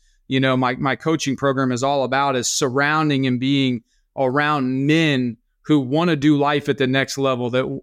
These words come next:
that wanna live what I like to call the champion life, right? It's abundance, it's freedom, it's victory, where you're winning in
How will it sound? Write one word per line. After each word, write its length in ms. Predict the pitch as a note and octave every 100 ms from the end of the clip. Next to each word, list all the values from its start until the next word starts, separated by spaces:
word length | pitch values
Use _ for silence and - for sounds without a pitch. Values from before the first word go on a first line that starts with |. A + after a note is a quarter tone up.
| -
that 140 | D3
wanna 280 | C#3 E3+ F#3+
live 200 | E3+ D#3+
what 120 | D3
I 120 | D3
like 220 | D#3+ D#3 C#3+
to 80 | C#3
call 240 | D3+ C#3+
the 100 | C3
champion 440 | - D3 C3 B2+ A#2
life, 260 | A2+ G#2
right? 220 | B2 B2+
It's 120 | C3 C#3
abundance, 680 | A#2+ D3 D#3+ D#3+ B2+ A2+
it's 140 | B2 A2
freedom, 540 | - D3 D#3+ D3+ B2+
it's 160 | A#2+ -
victory, 760 | A2 A#2+ D#3 - C#3+ B2+ A#2
where 140 | A2 C3+
you're 220 | C3+ C3+
winning 460 | B2 D3 D#3+ C#3+ C3
in 180 | A#2+